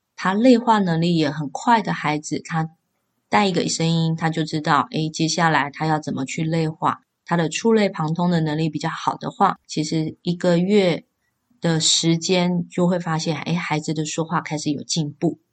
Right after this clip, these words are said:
好，那如果真的要把孩子的发音给完全带好的话，我觉得至少要半年。但是那个半年啊，其实还要看小朋友他的错误音有几组。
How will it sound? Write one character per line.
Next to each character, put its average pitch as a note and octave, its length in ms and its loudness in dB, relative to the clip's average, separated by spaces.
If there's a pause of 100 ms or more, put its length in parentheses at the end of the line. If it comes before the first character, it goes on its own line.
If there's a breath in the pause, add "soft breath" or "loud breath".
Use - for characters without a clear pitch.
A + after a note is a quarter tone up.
(340)
好， - 140 -10 (260)
那 C#4+ 120 2
如 C#4 80 4
果 G3+ 100 6
真 G3 240 2
的 F#3+ 120 2
要 F#3 180 6
把 D3 180 0
孩 C#3+ 300 -2
子 D#3+ 140 -4
的 D#3+ 120 0
发 F3+ 480 0
音 F3 580 0
给 D3+ 160 0
完 D3 240 -2
全 F3 240 0
带 G#3+ 240 0
好 D#3 220 2
的 D3+ 220 -2
话， E3+ 260 -2 (220)
我 E3+ 160 2
觉 E3 220 0
得 E3 260 2
至 A3+ 220 0
少 D3 220 0
要 E3 200 -2
半 F3 360 -2
年。 B2 320 -4 (300)
但 B3+ 120 2
是 B3 140 4
那 A#3 120 4
个 F3 80 -2
半 G#3+ 380 0
年 D#3 260 0
啊， D#3 320 -2 (140)
其 - 180 -2
实 D#3+ 160 -4
还 D#3+ 160 -2
要 D#3+ 160 2
看 D#3+ 320 -2
小 - 300 -2
朋 E3 160 0
友 E3 260 0
他 D3 200 -4
的 D3 120 -4
错 G3+ 460 0 (100)
误 F3 220 0
音 E3+ 280 0
有 D#3 200 -4
几 D#3 340 -4
组。 - 380 -2